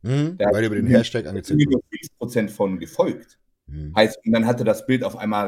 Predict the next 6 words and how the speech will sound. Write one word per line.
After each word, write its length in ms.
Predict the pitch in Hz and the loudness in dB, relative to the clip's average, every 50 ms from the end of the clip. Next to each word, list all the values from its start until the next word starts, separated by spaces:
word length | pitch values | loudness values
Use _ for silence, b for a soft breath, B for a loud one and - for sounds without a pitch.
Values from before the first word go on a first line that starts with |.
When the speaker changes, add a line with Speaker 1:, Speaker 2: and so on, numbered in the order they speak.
| 95 95 | -4 -2
Speaker 2:
Reichweite 600 | 104 113 131 143 139 - 123 117 113 110 110 101 | 0 0 0 0 0 0 0 0 0 0 -2 -6
des 200 | 95 92 98 95 | -8 -10 -12 -6
Grauens, 720 | 107 104 117 131 120 98 98 123 151 - - - _ _ _ | 0 2 4 4 4 4 2 -2 -4 -8 -12 -18 _ _ _
Speaker 1:
Mhm. 260 | - 76 73 71 69 82 95 | -16 -16 -14 -16 -12 -6 -4
Speaker 2:
wirklich 320 | 117 113 117 117 127 - _ _ - | -4 -4 -4 -6 -14 -16 _ _ -18
riesig. 920 | 95 90 92 101 107 117 139 151 151 131 - 95 113 170 - - - _ | -16 -14 -10 -6 -4 -2 0 0 0 -2 -2 -2 -2 -2 -4 -6 -14 _